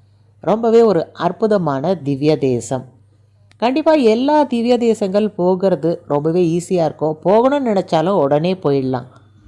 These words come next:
ஆனா நம்ம இந்த நரசிம்மரை தரிசிக்கணும்னு நினைக்கும் பொழுது கண்டிப்பா நரசிம்மர் அங்க கூப்பிட்டா தான் போக முடியும்னு சொல்லுவாங்க. ஆனா இந்த டிராவல் ஆரம்பிச்சதுலேருந்து அங்க போய் தரிசனம் பண்ணும்போது தான் அதை உணர முடிஞ்சது.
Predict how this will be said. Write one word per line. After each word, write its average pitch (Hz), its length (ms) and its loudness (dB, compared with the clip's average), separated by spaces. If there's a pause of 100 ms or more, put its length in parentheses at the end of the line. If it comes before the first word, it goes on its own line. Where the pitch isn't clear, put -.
(320)
ஆனா 165 200 0 (240)
நம்ம 151 300 -4 (160)
இந்த 165 300 0
நரசிம்மரை 269 680 -2
தரிசிக்கணும்னு 190 720 -2
நினைக்கும் 165 400 -2
பொழுது 139 240 -2 (540)
கண்டிப்பா 226 640 0 (200)
நரசிம்மர் 185 480 -2
அங்க 135 180 -4
கூப்பிட்டா 156 380 -4
தான் 170 220 -2
போக 156 300 0
முடியும்னு 151 400 -2
சொல்லுவாங்க. 139 400 0 (580)
ஆனா 147 260 -2
இந்த 143 300 -4
டிராவல் 160 400 0 (240)
ஆரம்பிச்சதுலேருந்து 151 880 -2 (140)
அங்க 139 180 -6
போய் 156 320 -6
தரிசனம் 233 520 -2
பண்ணும்போது 147 500 -4
தான் 151 260 -6
அதை 139 240 -2 (100)
உணர 135 240 -6
முடிஞ்சது. 127 480 -8